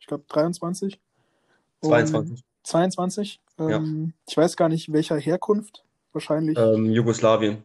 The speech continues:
Speaker 1: Ja, eben. Wahrscheinlich, äh, ehemaliges Jugoslawien.
Speaker 2: Also
Speaker 1: Ähm,
Speaker 2: das, heute
Speaker 1: der
Speaker 2: wird Bos-, Bosnien-Herzegowina gehören.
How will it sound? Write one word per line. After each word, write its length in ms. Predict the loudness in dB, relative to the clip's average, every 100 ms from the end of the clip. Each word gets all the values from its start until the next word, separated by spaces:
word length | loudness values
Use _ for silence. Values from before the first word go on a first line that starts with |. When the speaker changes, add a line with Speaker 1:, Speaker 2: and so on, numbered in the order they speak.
| _
Speaker 1:
Ja, 140 | -2
eben. 340 | 0 -2 -6 -10
Wahrscheinlich, 480 | -12 -8 -6 -4 -4
äh, 320 | -4 -4 -4 -6 -6
ehemaliges 400 | -4 -2 -4 -6
Jugoslawien. 640 | -8 -2 -2 0 -2 -4 _ _ _ _ _ _ _ -2 0
Speaker 2:
Also 160 | 0
Speaker 1:
Ähm, 20 |
Speaker 2:
das, 320 | -2 -4 -6 -10 _ _ _ _ _ _ _
heute 300 | 2 4 4
Speaker 1:
der 180 | 2 2
Speaker 2:
wird 200 | -2 -4 -6
Bos-, 340 | 0 0 0
Bosnien-Herzegowina 760 | 2 2 4 0 0 -2 -2 -4
gehören. 320 | -8 -12